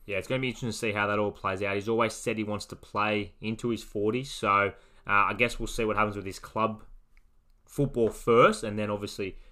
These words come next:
the international football may follow from that. The last quarterfinal, Jono, and probably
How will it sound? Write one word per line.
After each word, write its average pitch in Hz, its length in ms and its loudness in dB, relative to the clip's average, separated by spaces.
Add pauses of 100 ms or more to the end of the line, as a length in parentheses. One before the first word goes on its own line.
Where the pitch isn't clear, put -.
(100)
the 107 60 -8
international 104 640 -4
football 95 380 -8
may 95 200 -4
follow 95 360 -2
from 90 220 -8
that. 98 260 0 (300)
The 131 80 0
last 180 300 12
quarterfinal, 170 540 6
Jono, 160 220 4
and 151 120 0
probably 190 640 4